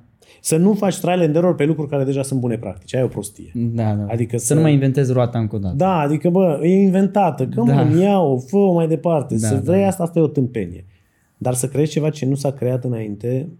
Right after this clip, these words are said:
Speaker 1: ceea ce până la urmă astăzi are, uh, cel mai mare roi și cea mai mare valoare adăugată, trebuie să ai nebunia asta să faci trial and error.
Speaker 2: Mhm.
Speaker 1: Ce, să faci lucruri pe care nimeni până acum n-a avut curajul sau n-a avut acces la cloud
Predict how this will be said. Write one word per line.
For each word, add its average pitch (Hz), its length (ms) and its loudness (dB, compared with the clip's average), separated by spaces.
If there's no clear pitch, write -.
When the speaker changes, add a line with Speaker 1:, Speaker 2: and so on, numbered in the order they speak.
Speaker 1:
ceea 123 220 0
ce 110 180 -6
până 131 180 -4
la 131 60 0
urmă 127 220 0
astăzi 135 360 -4
are, 107 460 -6
uh, 107 480 -10
cel - 180 -8
mai 123 100 -2
mare 120 320 -4
roi 120 240 0
și 120 120 -10
cea 127 160 -4
mai 120 120 -2
mare 120 200 -4
valoare 113 280 -4
adăugată, 131 680 -4
trebuie 175 220 -2
să 202 60 -4
ai 190 100 2
nebunia 147 440 -2
asta 143 200 -10
să 123 160 -12
faci 131 260 -8
trial 127 220 -8
and 117 180 -8
error. 101 220 -14
Speaker 2:
Mhm. 120 500 0
Speaker 1:
Ce, - 240 -4
să 135 120 -8
faci 160 140 0
lucruri 160 260 -8
pe 139 60 -4
care 131 240 -4
nimeni 165 720 0
până 131 160 0
acum 131 460 -4
n-a 127 140 -2
avut 127 200 -4
curajul 127 420 -4
sau 127 240 -4
n-a 135 160 -2
avut 135 240 -6
acces 131 260 -4
la 135 140 -6
cloud 117 420 -4